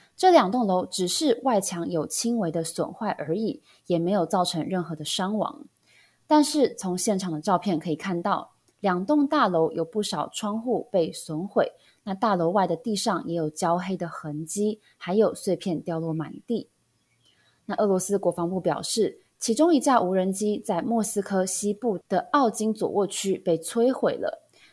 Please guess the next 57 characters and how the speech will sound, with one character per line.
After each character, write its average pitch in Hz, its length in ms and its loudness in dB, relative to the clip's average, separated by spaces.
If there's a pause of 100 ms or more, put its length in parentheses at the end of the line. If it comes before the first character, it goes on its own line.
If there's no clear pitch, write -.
那 202 60 -4
另 254 200 4
外 233 160 6
两 165 240 0
架 170 240 2
被 190 200 2
电 190 300 2
子 - 160 -4
干 185 180 -2
扰 175 200 0
之 190 180 -4
后 233 380 0
坠 233 180 4
落 196 180 2
在 160 300 2
莫 180 140 -4
斯 165 160 -4
科 170 180 -6
市 160 240 -6
区。 - 400 -6 (1300)
那 226 120 0
这 269 160 4
个 214 120 8
攻 220 200 2
击 214 140 0
事 190 180 2
件 196 180 2
之 208 200 -2
后， - 340 2 (180)
莫 285 140 4
斯 254 180 4
科 220 300 8
还 202 160 0
有 165 140 2
周 208 240 6
围 165 160 6
地 185 180 0
区 185 180 -4
的 165 120 2
上 185 340 0
空 185 320 -2
暂 185 260 2
时 160 240 -2
关 170 280 -2
闭 180 120 -2
禁 170 300 -2
航。 151 360 -6 (500)
那 202 80 -4
像 262 220 4
是 254 180 4 (100)
俄 233 60 6
罗 196 140 6
斯 202 360 2
弗 202 240 -4
努 196 180 0
科 208 260 0
沃 226 380 4